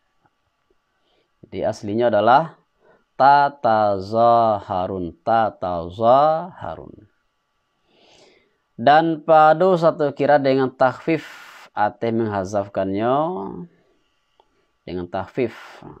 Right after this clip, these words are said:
ate menghazafkannya, ta. Jadi tazharun,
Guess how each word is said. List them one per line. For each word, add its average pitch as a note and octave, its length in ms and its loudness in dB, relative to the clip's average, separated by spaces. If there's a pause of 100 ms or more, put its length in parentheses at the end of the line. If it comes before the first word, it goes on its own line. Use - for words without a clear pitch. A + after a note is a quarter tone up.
ate - 240 -18
menghazafkannya, F#2 1040 -10 (160)
ta. D2 320 -6 (1400)
Jadi C3+ 640 -12 (320)
tazharun, G2 720 -4